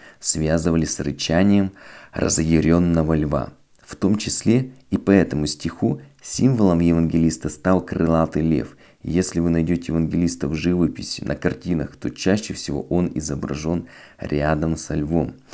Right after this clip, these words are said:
А в прошлых выпусках я рассказывал, что символом Венеции стал крылатый лев евангелиста Марка. Вопрос, откуда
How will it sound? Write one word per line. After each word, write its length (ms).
А 60
в 80
прошлых 400
выпусках 440
я 100
рассказывал, 480
что 180
символом 440
Венеции 440
стал 380
крылатый 480
лев 280
евангелиста 680
Марка. 420
Вопрос, 500
откуда 500